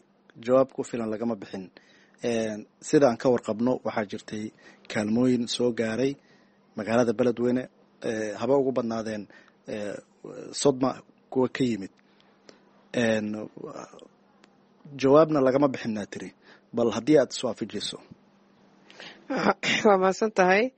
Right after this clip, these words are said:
Speaker 2: Sodma waxay keentay saddex diyaarad oo timir ah. Saddex diyaarad oo timir ah magaalada Beledweyne waa afar xaafadood. Xitaa laan ku filan ma, macnaha ma kaafi karto.
Speaker 1: Mhm.
Speaker 2: Mid kale waxaad og tahay timirtu inay tahay uun iska maaragtay energy qofka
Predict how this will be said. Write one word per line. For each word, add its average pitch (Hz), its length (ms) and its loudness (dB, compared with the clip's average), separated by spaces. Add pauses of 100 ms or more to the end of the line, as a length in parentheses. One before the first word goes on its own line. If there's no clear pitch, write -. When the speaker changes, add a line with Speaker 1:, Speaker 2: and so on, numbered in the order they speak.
(680)
Speaker 2:
Sodma 202 480 2
waxay 180 260 2
keentay 170 400 0
saddex 170 340 -2
diyaarad 160 460 4
oo 139 280 4
timir - 360 2
ah. - 140 -10 (100)
Saddex 175 480 2
diyaarad 170 600 2
oo 160 140 4
timir 90 380 0
ah 60 120 0 (300)
magaalada 82 440 2
Beledweyne 87 440 -2
waa - 160 -2
afar - 220 -2
xaafadood. 208 580 -2 (300)
Xitaa - 340 2
laan 190 240 2
ku 190 120 -2
filan 165 320 -2
ma, 165 100 -4 (460)
macnaha 180 320 2
ma 180 100 4
kaafi - 360 -2
karto. - 360 -8
Speaker 1:
Mhm. - 120 -10 (360)
Speaker 2:
Mid 202 200 0
kale 190 160 6
waxaad 190 260 0
og 214 140 2
tahay 202 220 2
timirtu - 400 4
inay 175 260 6
tahay 160 420 0
uun 165 220 -2
iska - 280 -2
maaragtay 156 560 0 (300)
energy 180 400 0
qofka - 280 -4